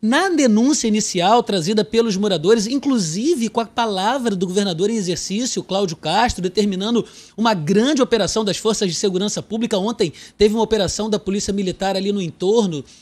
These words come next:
do, do Village Pavuna, por conta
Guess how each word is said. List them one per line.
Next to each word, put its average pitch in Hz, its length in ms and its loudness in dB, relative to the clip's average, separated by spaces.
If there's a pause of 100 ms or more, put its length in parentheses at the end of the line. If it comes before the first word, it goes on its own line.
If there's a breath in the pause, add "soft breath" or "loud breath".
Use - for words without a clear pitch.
(140 loud breath)
do, 175 340 0
do 156 80 -6
Village 175 360 -2
Pavuna, 185 500 -2 (300 loud breath)
por 247 160 2
conta 262 280 2